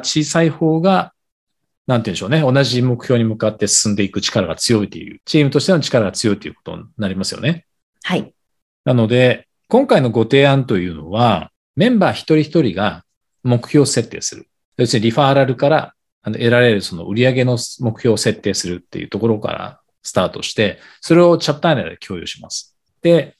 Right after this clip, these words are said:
Speaker 1: もちろんそれを継続的にアップデートはしていくんですけども、で、チャプターの方でもその目標達成のトラッキングをするんですけども、チャプターの目標金額ではなくて、メンバーの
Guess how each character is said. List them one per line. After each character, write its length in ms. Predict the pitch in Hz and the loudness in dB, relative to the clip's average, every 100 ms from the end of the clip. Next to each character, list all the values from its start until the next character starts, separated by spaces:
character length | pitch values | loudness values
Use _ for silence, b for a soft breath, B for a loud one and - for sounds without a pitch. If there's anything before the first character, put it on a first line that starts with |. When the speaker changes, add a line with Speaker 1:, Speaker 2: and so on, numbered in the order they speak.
| - | -6
Speaker 1:
も 80 | |
ち 100 | 156 | 0
ろ 60 | 214 | 2
ん 60 | 143 | 2
そ 80 | |
れ 80 | 123 | 2
を 140 | 117 101 | 2 2
継 180 | 147 | 2
続 160 | 135 131 | 2 2
的 180 | 135 127 | 0 0
に 80 | 113 | 0
ア 40 | |
ッ 20 | |
プ 100 | - | 0
デ 120 | 127 | 0
ー 20 | 107 | 0
ト 80 | |
は 40 | 76 | -4
し 60 | |
て 80 | - | -10
い 60 | 90 | -10
く 100 | 95 | -10
ん 60 | |
で 80 | 80 | -10
す 60 | - | -12
け 80 | - | -10
ど 60 | |
も、 280 | 110 135 - b _ | -6 -4 -6 b _
で、 100 | 147 | -4
チ 140 | - | 0
ャ 40 | 190 | -4
プ 100 | - | 0
タ 100 | 233 | -2
ー 40 | |
の 120 | 240 | 0
方 220 | 208 269 | 0 2
で 100 | 160 | 4
も 260 | 117 120 104 | 2 2 0
そ 140 | - | -2
の 60 | 107 | -2
目 200 | 117 117 | -2 -2
標 220 | - 151 | 0 0
達 200 | 147 139 | 0 -2
成 220 | - 98 | 0 -2
の 420 | 85 101 107 90 - _ _ _ | -2 0 0 0 -6 _ _ _
ト 100 | - | -2
ラ 60 | 110 | -2
ッ 40 | |
キ 120 | 127 | 0
ン 20 | |
グ 60 | 113 | -2
を 20 | |
す 160 | 110 113 | 0 0
る 80 | 104 | 0
ん 40 | |
で 60 | 82 | -2
す 60 | |
け 60 | - | -6
ど 80 | 78 | -6
も、 340 | 107 104 - _ _ _ _ _ _ - | 0 0 -2 _ _ _ _ _ _ -6
チ 120 | 175 | -4
ャ 100 | 170 | -2
プ 80 | - | 0
タ 80 | 262 | 2
ー 20 | |
の 100 | 262 | 6
目 280 | 185 170 - | 4 4 -2
標 380 | - 196 190 180 | 2 6 6 4
金 240 | 196 175 | 2 4
額 220 | 131 - | 4 2
で 100 | 90 | -4
は 140 | 82 80 | -6 -8
な 120 | 80 | -12
く 140 | - | -8
て、 320 | - 104 - _ _ _ _ _ _ _ _ | -2 0 -2 _ _ _ _ _ _ _ _
メ 140 | 135 208 | 2 2
ン 160 | 214 | 4
バ 180 | 202 202 | 4 4
ー 40 | 196 | 4
の 360 | 202 143 85 | 4 2 0